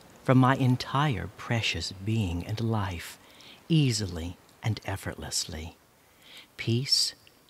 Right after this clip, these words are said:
gentleness, and soothing calmness flow blissfully through marvelous me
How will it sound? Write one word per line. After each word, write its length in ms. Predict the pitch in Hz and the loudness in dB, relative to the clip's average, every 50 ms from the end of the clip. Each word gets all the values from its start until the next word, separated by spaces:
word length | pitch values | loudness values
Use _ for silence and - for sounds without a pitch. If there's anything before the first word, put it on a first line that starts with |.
| _ - | _ -2
gentleness, 920 | 117 107 113 127 147 165 - - 95 82 78 76 85 110 - - - - - _ _ _ _ - - | 2 2 4 2 2 0 -2 -2 -2 -2 -2 -4 -4 -2 -2 -2 -4 -6 -8 _ _ _ _ -4 -2
and 140 | - 101 98 | -2 0 2
soothing 580 | - - - - 127 131 143 147 143 143 147 | 2 0 2 2 2 2 2 2 2 0 0
calmness 800 | 139 - - - 98 90 85 82 82 80 82 80 - - - - - - _ - - - - - - - - | 0 -2 -4 -4 -4 -4 -2 -4 -4 -6 -6 -2 -2 -2 -2 -2 -6 -8 _ -20 -20 -20 -18 -16 -16 -16 -14
flow 280 | - - 147 143 139 | 0 4 4 6 6
blissfully 760 | 135 131 131 143 147 170 185 - - - - 170 165 160 160 165 | 4 2 -2 0 0 0 2 0 0 -2 0 -2 0 0 -2 -2
through 340 | - - - - 110 95 90 | -4 -6 -2 -2 0 0 0
marvelous 1040 | 85 82 82 80 78 87 92 98 110 123 131 135 131 - 143 135 143 - - - 107 | -2 -2 -4 -4 -2 -2 0 2 4 4 4 4 2 0 -4 -4 -2 -4 -4 -4 -4
me 400 | 95 90 87 82 82 78 80 | -4 -2 -2 -4 -4 -6 -8